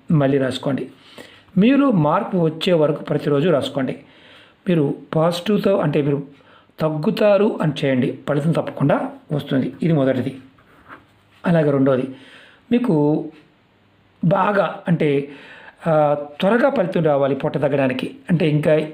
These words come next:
ఇమ్మీడియట్గా, ఇన్స్టెంట్గా మీకు రిజల్ట్ కావాలనుకుంటున్నారు, అలాంటప్పుడు ఈ నెంబర్ని ప్రయత్నించేయండి. ఈ నెంబర్ వచ్చేసి మీరు రెండో నెంబర్ని, ఇదేమో రెడ్ కలర్ రాసుకోవాలి, ఇది గ్రీన్ కలర్తో రాసుకోవాలి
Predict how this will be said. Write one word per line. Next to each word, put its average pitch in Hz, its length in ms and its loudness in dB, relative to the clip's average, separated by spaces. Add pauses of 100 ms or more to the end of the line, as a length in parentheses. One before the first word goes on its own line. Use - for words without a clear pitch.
ఇమ్మీడియట్గా, 185 460 2
ఇన్స్టెంట్గా 185 500 2
మీకు 160 140 2
రిజల్ట్ 147 260 0
కావాలనుకుంటున్నారు, 131 720 -2 (480)
అలాంటప్పుడు 151 720 0 (400)
ఈ 196 100 4
నెంబర్ని 143 560 2 (400)
ప్రయత్నించేయండి. 131 720 -2 (440)
ఈ 214 100 4
నెంబర్ 208 300 4
వచ్చేసి 160 400 0
మీరు 139 360 0
రెండో 175 200 4
నెంబర్ని, 143 520 0 (560)
ఇదేమో 185 300 2
రెడ్ 156 180 0
కలర్ 156 240 2
రాసుకోవాలి, 135 460 -2 (240)
ఇది 147 420 2 (760)
గ్రీన్ 202 220 4
కలర్తో 139 280 0
రాసుకోవాలి 131 560 -2